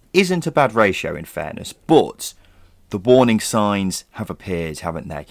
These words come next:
That Wigan game was, it, it was a real, real, s-,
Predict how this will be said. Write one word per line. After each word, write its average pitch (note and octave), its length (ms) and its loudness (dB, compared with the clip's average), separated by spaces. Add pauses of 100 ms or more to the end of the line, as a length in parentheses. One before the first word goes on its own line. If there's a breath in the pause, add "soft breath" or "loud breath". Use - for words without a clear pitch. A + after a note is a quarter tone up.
(320 loud breath)
That A#2+ 260 2
Wigan F2+ 260 -4
game D#2+ 320 -8
was, D#2+ 480 -10 (380)
it, - 180 -18
it G#2 100 -10
was F#2+ 140 -10
a E2+ 80 -12
real, D#2+ 540 -8 (260)
real, F2 240 -8
s-, - 280 -10